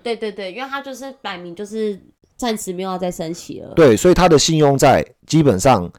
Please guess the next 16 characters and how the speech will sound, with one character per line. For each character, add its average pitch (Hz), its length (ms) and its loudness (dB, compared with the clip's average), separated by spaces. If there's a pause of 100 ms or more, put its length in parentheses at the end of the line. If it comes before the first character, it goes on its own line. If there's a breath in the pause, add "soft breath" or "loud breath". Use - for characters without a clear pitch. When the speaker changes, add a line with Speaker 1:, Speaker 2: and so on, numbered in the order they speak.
(220)
Speaker 2:
可 - 120 0
能 104 160 0
高 135 200 4
于 104 140 2
十 92 220 -6
趴， 110 200 2
应 139 140 0
该 143 100 6
也 95 160 4
是 120 160 -4
一 110 140 0
个 92 360 0 (580 loud breath)
你， 196 260 -6
你 - 220 -6
不 214 180 -2
太 127 400 2